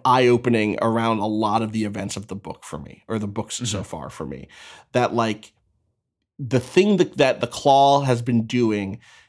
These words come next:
Speaker 1: is not healing people. It's returning them to a more, a previous form. This lines up with a lot of what we've heard around the way Severian thinks about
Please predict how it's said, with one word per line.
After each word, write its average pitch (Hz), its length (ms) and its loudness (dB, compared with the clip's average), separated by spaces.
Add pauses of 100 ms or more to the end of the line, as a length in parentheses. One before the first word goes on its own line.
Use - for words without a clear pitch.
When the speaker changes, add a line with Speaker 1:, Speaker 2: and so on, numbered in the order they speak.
(140)
Speaker 1:
is 135 300 4
not 135 340 4
healing 139 560 0
people. 98 580 -6
It's 123 220 -2
returning 156 560 2
them 147 160 6
to 131 220 0
a 113 40 4
more, 110 480 0
a 98 220 -4
previous 156 540 2
form. 98 440 -4 (280)
This 120 100 -10
lines 127 340 4
up 131 80 0
with 123 120 2
a 110 40 0
lot 110 300 2
of 131 80 -2
what 131 80 2
we've 123 160 -2
heard 120 360 4
around 107 320 -2
the 107 60 -4
way 104 120 -2
Severian 113 480 -2
thinks 113 200 -2
about 110 320 -2